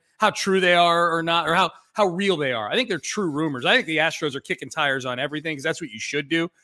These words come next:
if you're a G M. How realistic it is that some of those things come to fruition. You know, the bigger the name, the less a chance, just 'cause the Astros, in terms of the currency that you need to compete in this market, the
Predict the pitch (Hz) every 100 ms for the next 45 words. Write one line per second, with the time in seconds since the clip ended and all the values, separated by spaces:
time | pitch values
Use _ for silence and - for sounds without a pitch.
0 | _ - 147 170 151 151 170 165 165 160
1 | _ _ _ - 220 208 190 180 180 -
2 | 147 156 143 135 170 156 156 147 160 143
3 | - 151 143 135 139 143 147 - 135 135
4 | 165 156 147 180 170 147 147 147 139 135
5 | 147 143 127 - 143 131 151 143 147 127
6 | 139 147 - 135 131 - _ _ 226 214
7 | 165 - 185 185 - 151 139 143 151 151
8 | 131 147 135 165 139 131 151 139 131 123
9 | 127 123 - _ _ _ _ 165 127 139